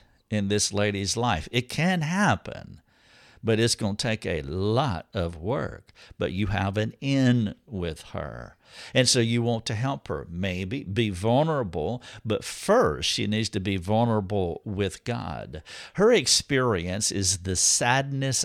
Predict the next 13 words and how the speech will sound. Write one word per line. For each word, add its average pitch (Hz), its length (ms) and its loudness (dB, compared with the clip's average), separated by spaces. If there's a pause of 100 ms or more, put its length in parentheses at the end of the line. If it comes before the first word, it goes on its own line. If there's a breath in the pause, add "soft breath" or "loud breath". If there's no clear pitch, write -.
and 101 180 0
the 90 80 -2
complexity - 1080 -4
of 90 180 -2
being 104 320 0
sinned 127 500 2
against 85 640 -4 (300 loud breath)
by 104 200 4
those 104 460 2
whom 92 160 -2
she 92 240 -2
has 82 380 -4 (280 loud breath)
trusted. - 720 -4